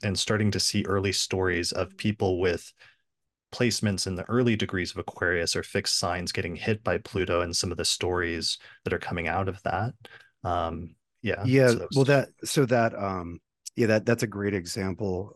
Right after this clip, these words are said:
Speaker 2: Um, and it brings up <clears throat> Pluto's, um, uh, uh,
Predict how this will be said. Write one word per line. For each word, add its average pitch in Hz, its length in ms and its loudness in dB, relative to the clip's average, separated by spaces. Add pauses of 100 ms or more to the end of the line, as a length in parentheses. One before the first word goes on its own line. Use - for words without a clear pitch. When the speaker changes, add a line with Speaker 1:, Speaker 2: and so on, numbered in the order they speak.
Speaker 2:
Um, 95 480 0
and 107 100 0
it 92 120 -2
brings 110 360 2
up 101 300 0 (800)
<clears throat> 185 540 0
Pluto's, 127 800 4
um, 90 500 0 (640)
uh, 87 200 -12 (120)
uh, 104 120 -4